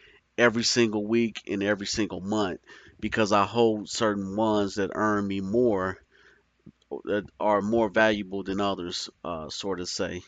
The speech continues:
Okay, let's take a closer look at this. So investing in, in promising new N F Ts early. One of the best ways to make money on an N F T is investing in promising new collections early,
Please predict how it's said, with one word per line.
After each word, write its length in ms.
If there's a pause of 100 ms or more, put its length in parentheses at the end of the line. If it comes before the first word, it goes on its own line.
(1080)
Okay, 300
let's 200
take 240
a 80
closer 400
look 260
at 200
this. 200
So 260
investing 600
in, 220
in 180
promising 640
new 160
N 240
F 140
Ts 420
early. 560 (540)
One 260
of 140
the 80
best 340
ways 280
to 80
make 280
money 320
on 180
an 120
N 240
F 120
T 280
is 140
investing 760
in 200
promising 600
new 140
collections 640 (100)
early, 600